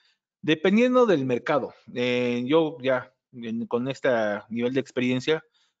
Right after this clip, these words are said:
las barras de sonido de Sonos cumple su función, se escuchan bien, eh, simple instalación,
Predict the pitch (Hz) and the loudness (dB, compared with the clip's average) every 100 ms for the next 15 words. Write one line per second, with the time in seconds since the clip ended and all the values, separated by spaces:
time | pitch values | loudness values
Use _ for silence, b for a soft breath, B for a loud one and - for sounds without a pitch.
0 | _ - 165 165 208 254 220 156 165 202 | _ 0 2 4 4 4 2 0 2 4
1 | 170 - 151 165 180 175 - - - - | 2 2 -2 0 -2 -4 -14 -20 -20 -4
2 | 175 185 190 143 123 131 123 156 208 208 | -4 -2 -4 -6 -10 -10 -2 -2 -2 -6
3 | 107 - 123 - 113 127 160 208 202 _ | -10 -10 -14 -10 -10 -6 -6 -6 -10 _
4 | _ _ - 110 107 107 107 104 131 123 | _ _ -6 0 2 2 2 -2 -4 -4
5 | 120 - 104 - 160 208 220 | -6 -6 -6 -2 0 0 -2